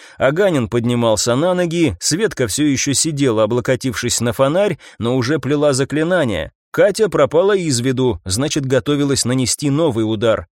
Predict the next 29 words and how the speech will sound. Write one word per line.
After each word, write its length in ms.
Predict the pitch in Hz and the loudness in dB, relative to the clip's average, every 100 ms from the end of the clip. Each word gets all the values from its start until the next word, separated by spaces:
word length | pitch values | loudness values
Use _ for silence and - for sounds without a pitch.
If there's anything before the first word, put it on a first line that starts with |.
| _ _ | _ _
И 120 | 143 | -4
тогда 680 | - 143 120 117 165 170 101 - - | 0 2 2 2 2 2 0 -6 -6
близнец 760 | 104 156 135 113 185 139 - - | 0 2 2 0 -2 -2 -4 -2
сделал 540 | 101 113 175 147 123 | -2 0 2 2 0
совсем 560 | - 135 - - 160 120 | 0 0 0 0 0 0
невероятное. 840 | 117 120 120 120 101 98 92 80 _ _ - - | 0 0 2 2 0 -4 -6 -8 _ _ -20 -6
Он 280 | - 190 147 | 0 2 2
бросился 600 | 135 202 175 160 143 147 | 2 2 2 0 0 0
ко 180 | 143 151 | 2 2
мне, 300 | 151 185 156 | 2 0 0
на 120 | 123 | 0
ходу 280 | 120 131 135 | 2 2 0
подобрав 600 | 135 131 127 139 139 - | 0 2 2 4 2 0
ближайший 540 | 110 131 143 135 131 | -2 0 0 0 -2
предмет, 480 | 127 139 131 180 156 | -2 -2 0 0 0
которым 360 | 120 110 120 120 | -2 -2 0 0
оказалось 480 | 127 117 131 120 107 | 0 0 0 0 -4
боковое 480 | 113 131 127 127 | -2 0 2 2
зеркало 440 | 110 135 117 123 123 | 2 0 0 0 2
от 80 | 117 | 2
машины. 560 | 135 - 190 123 85 _ _ _ | 0 0 -2 -2 -6 _ _ _
Я 220 | 110 156 - | 0 2 2
спешно 460 | - 180 139 131 | 0 -2 0 0
наложил 400 | 131 135 127 147 | 2 2 2 2
несколько 460 | 131 135 123 113 123 | 0 0 -2 -2 0
защитных 520 | 127 - 147 135 110 | 0 -2 -4 -2 -2
заклинаний, 640 | 123 135 143 180 196 185 135 | -2 -2 0 0 0 0 0
но 200 | 131 135 | 2 0
зря, 440 | 127 185 185 | 0 2 0